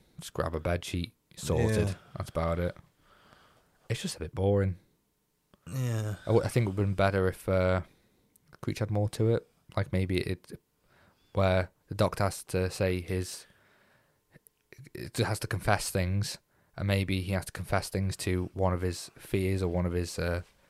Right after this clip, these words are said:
Speaker 1: 'cause it's all about grief. Maybe the people he's lost, he's, he's lost. I know it would probably cost a lot, but, I mean, you could have <laughs> Rose come back.
Speaker 2: Oh!
Speaker 1: Uh, you could have Barrowman come back.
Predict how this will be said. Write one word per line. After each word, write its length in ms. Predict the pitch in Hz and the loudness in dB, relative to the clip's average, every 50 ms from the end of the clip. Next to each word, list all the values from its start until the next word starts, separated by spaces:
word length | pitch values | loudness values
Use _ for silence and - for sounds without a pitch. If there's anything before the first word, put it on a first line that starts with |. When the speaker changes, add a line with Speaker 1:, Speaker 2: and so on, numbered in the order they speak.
| _ _ _ _ _ - | _ _ _ _ _ 2
Speaker 1:
'cause 140 | 120 110 | 2 2
it's 160 | 107 95 - 110 | 2 2 2 2
all 100 | 101 98 | 2 2
about 200 | 90 90 85 90 | 2 0 0 0
grief. 340 | - 101 107 107 107 - - | 0 2 2 2 2 0 0
Maybe 220 | 104 98 95 98 | 0 2 2 2
the 100 | 90 92 | 0 -2
people 240 | - 110 101 - 101 | 0 0 0 0 0
he's 160 | 98 92 95 | -2 -2 0
lost, 540 | 95 101 117 123 - - - - - - - - _ _ _ - | 4 4 4 4 4 0 -10 -16 -16 -16 -18 -20 _ _ _ -4
he's, 200 | 110 107 101 98 - | -2 -2 -2 -2 -2
he's 200 | 107 104 98 107 | -4 -4 2 4
lost. 440 | 113 127 127 - - - - - - - - - - - - - - _ _ - - - _ _ _ _ - - | 4 4 4 2 -4 -12 -14 -16 -18 -20 -20 -20 -20 -20 -20 -20 -20 _ _ -20 -20 -20 _ _ _ _ -4 0
I 60 | 104 | 2
know 160 | 101 95 90 | 2 2 2
it 60 | 82 92 | 2 0
would 100 | 90 - | -2 0
probably 200 | - 98 95 95 | 0 0 0 0
cost 300 | - - 98 - - 95 | 0 -2 -2 -2 0 2
a 40 | |
lot, 260 | 98 104 113 - - - | 4 6 6 6 4 2
but, 180 | 92 90 - - _ _ - | 0 0 0 -2 _ _ -4
I 80 | 101 | -2
mean, 300 | 98 95 92 92 92 92 - - _ - - | 0 0 0 0 0 -2 -4 -8 _ -20 -14
you 80 | - | -6
could 100 | - 104 | -2 0
have 300 | 90 90 90 - - - - - _ _ _ _ _ _ _ - - - | 0 0 -2 -4 -10 -20 -20 -20 _ _ _ _ _ _ _ -14 -8 -6
<laughs> 140 | - - - _ - - _ _ _ - - - - - - - - - - | -6 -6 -6 _ -18 -20 _ _ _ -20 -20 -18 -18 -18 -16 -14 -14 -10 -6
Rose 420 | 98 98 104 113 120 120 120 - | 0 2 4 6 6 6 6 4
come 200 | - - 117 110 | 4 2 4 4
back. 380 | 110 110 104 - 123 127 - - 254 | 4 4 2 2 -2 -2 2 6 8
Speaker 2:
Oh! 500 | 277 311 320 330 330 320 302 240 - - - - _ _ _ _ - | 8 10 10 10 10 10 8 8 6 2 -4 -20 _ _ _ _ -6
Speaker 1:
Uh, 380 | 90 85 85 85 85 82 82 | -4 -2 0 0 0 0 -2
you 60 | 80 - - - - - | -4 -6 -10 -14 -6 -4
could 80 | - | -2
have 160 | 80 78 - | -2 0 2
Barrowman 380 | - 95 104 107 101 101 101 101 | 4 6 8 8 6 6 4 2
come 180 | - 101 98 98 | 2 2 2 4
back. 340 | 92 92 90 87 - - | 4 4 4 2 0 -4